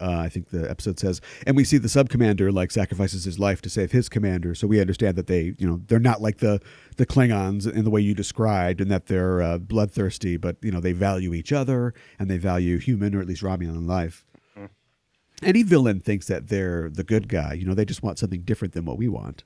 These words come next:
Speaker 2: Right, and, you know, the Romulans have their own thing going on. They've got their own empire, and they consider the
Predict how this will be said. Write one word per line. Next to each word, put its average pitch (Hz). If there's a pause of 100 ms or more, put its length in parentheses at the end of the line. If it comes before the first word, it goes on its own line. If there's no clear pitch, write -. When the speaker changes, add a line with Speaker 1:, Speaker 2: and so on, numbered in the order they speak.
(460)
Speaker 2:
Right, 127
and, 127
you 147
know, 135
the 131
Romulans 127
have 117
their 113
own 113
thing 123
going 98
on. 95
They've 95
got 101
their 104
own 101
empire, 107
and 110
they 101
consider 107
the 98